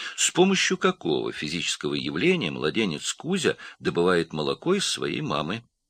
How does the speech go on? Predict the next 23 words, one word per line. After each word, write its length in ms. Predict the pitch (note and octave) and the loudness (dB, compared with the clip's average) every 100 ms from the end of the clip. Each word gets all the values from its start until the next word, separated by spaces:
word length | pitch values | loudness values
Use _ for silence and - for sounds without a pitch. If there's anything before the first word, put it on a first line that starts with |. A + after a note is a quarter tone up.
| _ _ _ _ - _ _ - | _ _ _ _ -20 _ _ -2
Ответ. 460 | B2 E2+ F#2+ - - - - - - | 0 4 2 2 -12 -14 -12 -12 -2
Кузя 420 | D#3+ G3+ F3+ F3 | 2 4 4 4
сосёт 640 | D#3+ F3+ - B2 G2 F#2 | 6 4 4 4 4 4
молоко, 480 | F2+ F2 F2 F#3 G#3+ | 2 2 4 8 6
пользуясь 680 | G3+ A2 F3 D#3 D#3+ D#3 - - - | 6 6 4 4 0 0 -2 -6 -2
разностью 800 | - F#2+ C#3+ F3 D3+ D#3+ - - D3+ | 4 8 8 8 4 -2 -2 0 4
давлений. 760 | C#3 C#3 F2 G2 G2 G2 - _ - - | 4 4 4 2 0 -4 -10 _ -16 -8
Внутри 560 | E2 A2 D3+ D#3 D3 D#3+ | 0 4 6 6 4 2
Кузиной 500 | - D#3 C#3 C#3+ C#3+ | 2 2 2 2 4
мамы 360 | C3+ C#3+ D3+ | 6 6 4
обычное 560 | - C3+ G3 G3 - E2 | 4 4 4 2 2 2
давление, 480 | - D2 C#2+ C#2 C2+ - - | 2 2 2 0 -2 -8 4
такое 380 | G#2+ A2 F#3+ G3 | 4 10 10 10
же, 140 | B2+ | 6
как 240 | - D3+ | 4 4
и 40 | D3+ | 2
на 120 | C3+ | 0
улице. 420 | E2+ D#2 - - - _ - - - | 0 -2 -4 -8 -10 _ -18 -18 -4
А 380 | - F2 E2+ E2 | 4 6 6 4
в 100 | - | -2
своём 300 | - F2+ G#2+ | 2 4 4
маленьком 520 | F#2+ A#2+ G#2 F#2+ G2 | 4 4 4 2 2
ротике 500 | F#2 A2+ G#2+ C3+ F#3 | 4 4 2 0 -4